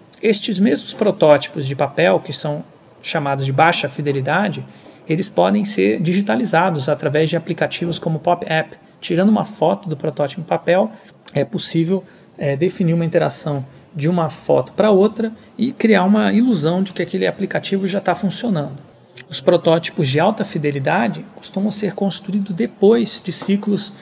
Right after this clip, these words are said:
diversos de validação e de teste de experimentação, quando já existe uma clareza a respeito da estrutura, da forma e da função que será expressa por aquela interface.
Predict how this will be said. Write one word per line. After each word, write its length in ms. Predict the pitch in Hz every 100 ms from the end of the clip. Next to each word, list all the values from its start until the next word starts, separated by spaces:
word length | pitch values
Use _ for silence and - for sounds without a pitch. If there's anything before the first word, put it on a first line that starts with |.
| -
diversos 540 | 160 156 165 175 - 143
de 80 |
validação 800 | 156 156 147 143 135 - 170 185
e 180 | 160 139 131 - - -
de 80 |
teste 440 | 131 160 175 - 151
de 80 | 139
experimentação, 840 | - 139 139 135 151 - 190 220 - - - -
quando 240 | - 190 214
já 160 | 196
existe 380 | 190 165 190 -
uma 300 | 208 202 165 - - - - - -
clareza 480 | 190 175 185 170
a 40 | 135
respeito 380 | 151 - 151 165
da 100 | 151
estrutura, 800 | - - 196 - 170 202 214 220 -
da 80 | 117
forma 540 | - 165 185 202 220
e 100 | 196
da 100 | 175
função 560 | 175 196 165 - 165 170 - - -
que 100 | 165
será 240 | - 151
expressa 460 | 151 - 151 147 -
por 140 | -
aquela 340 | 165 151 143 139
interface. 760 | - - 160 - 123 - -